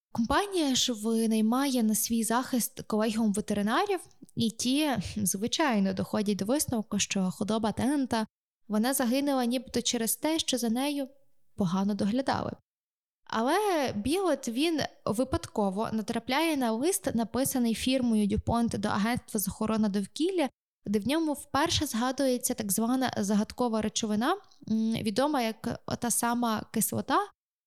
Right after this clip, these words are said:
ем, її абревіатура — це P F O A. І він чисто випадково, наткнувшись на цю хімічну речовину,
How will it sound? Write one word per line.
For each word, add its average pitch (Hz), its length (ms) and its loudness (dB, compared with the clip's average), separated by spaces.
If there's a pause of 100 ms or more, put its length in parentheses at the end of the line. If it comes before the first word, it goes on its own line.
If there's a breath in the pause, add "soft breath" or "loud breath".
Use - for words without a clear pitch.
(180)
ем, 202 520 0
її 202 220 0
абревіатура — 220 640 0
це - 180 -2
P 254 540 0
F 226 420 -2
O 214 420 0 (120)
A. 208 220 0 (1160)
І 214 180 0
він 294 280 0
чисто 269 380 -2
випадково, 214 640 -2 (420)
наткнувшись 233 680 0
на 208 80 2
цю 226 120 -2
хімічну 220 460 0
речовину, 208 640 0